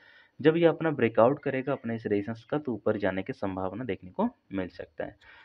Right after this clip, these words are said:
तो अभी के लिए हमें सपोर्ट लाइन टू नाइंटी वन पॉइंट थ्री का देखने को मिल रहा है। दोस्तों अगर हम बात करें यहाँ पे Secsoft के शेयर में नेक्स्ट ट्रेडिंग सेशन की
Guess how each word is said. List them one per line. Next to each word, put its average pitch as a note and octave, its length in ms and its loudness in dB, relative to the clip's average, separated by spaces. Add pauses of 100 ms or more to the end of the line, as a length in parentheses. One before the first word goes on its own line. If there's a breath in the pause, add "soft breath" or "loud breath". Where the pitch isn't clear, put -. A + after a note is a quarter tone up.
(140)
तो D3+ 60 6
अभी D#3+ 140 2
के F#3 100 0
लिए G3 80 2
हमें F3+ 120 -4
सपोर्ट D3+ 400 2
लाइन D#3+ 100 -4
टू C#3+ 100 0
नाइंटी B2 280 0
वन A#2+ 120 -2
पॉइंट B2 260 -6
थ्री G#2 160 0
का A#2 120 2
देखने A#2 240 -4
को A#2 120 -6
मिल A#2 160 -2
रहा B2+ 140 0
है। F3 120 -8
दोस्तों B2+ 260 -2
अगर C#3+ 80 0
हम C#3 120 0
बात A2 240 2
करें B2 160 -4
यहाँ G#2+ 180 -4
पे A2 120 -10
Secsoft G#2+ 520 -6
के A#2+ 60 -8
शेयर G2+ 300 -4
में A2+ 160 -8
नेक्स्ट G#2 260 -6
ट्रेडिंग G2+ 260 -6
सेशन C3 300 -4
की D3 220 -6